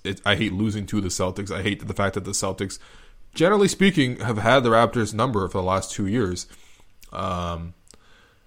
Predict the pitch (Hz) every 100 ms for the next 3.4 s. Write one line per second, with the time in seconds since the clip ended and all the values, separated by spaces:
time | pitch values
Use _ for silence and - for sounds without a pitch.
0 | - 117 101 98 92 90 85 143 139 123
1 | 113 - - - - - - 98 95 95
2 | 117 98 101 95 95 98 98 - 101 98
3 | 101 98 - -